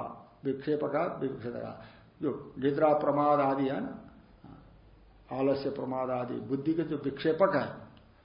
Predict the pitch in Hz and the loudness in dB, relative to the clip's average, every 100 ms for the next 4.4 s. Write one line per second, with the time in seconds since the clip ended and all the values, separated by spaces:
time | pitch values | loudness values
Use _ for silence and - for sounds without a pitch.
0 | - 208 214 151 135 139 127 - - - | -6 0 2 2 0 -2 -6 -8 -12 -14
1 | - - - - - - - - - - | -16 -18 -20 -20 -20 -20 -20 -20 -20 -20
2 | - - - - - - - - - 117 | -20 -20 -20 -20 -20 -20 -20 -20 -14 -10
3 | - - 139 123 - 113 113 104 - - | -8 -2 2 2 0 -6 -8 -10 -12 -10
4 | - 139 - | -4 -4 -6